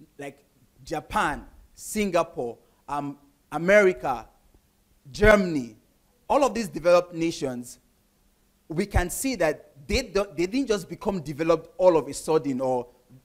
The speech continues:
ma-, with, with magic. They got developed because these things were, I mean, these value systems, this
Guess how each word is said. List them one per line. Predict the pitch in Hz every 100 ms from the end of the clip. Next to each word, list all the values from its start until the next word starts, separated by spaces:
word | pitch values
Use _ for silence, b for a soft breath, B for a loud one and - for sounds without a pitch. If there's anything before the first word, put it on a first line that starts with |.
| _
ma-, | - 165 165
with, | 151 151 117
with | 135 147
magic. | 151 175 175 131 - - - _ _
They | 135 165
got | 180 277 254
developed | 170 170 175 151 131 -
because | - 147 190 180 135 -
these | 233 247
things | - 165 151 147
were, | 131 135 139 131 b
I | 175
mean, | 202 139 - -
these | - 247
value | 131 123 180 185 185 180
systems, | 180 170 143 - 117 101 - - _ _ 135
this | 196 -